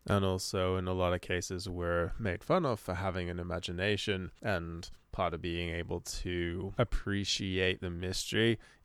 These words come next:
is having the imagination to see it in the first place.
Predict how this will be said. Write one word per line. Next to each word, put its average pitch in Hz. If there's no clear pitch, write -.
is 98
having 90
the 92
imagination 90
to 87
see -
it 90
in 87
the 85
first 92
place. 127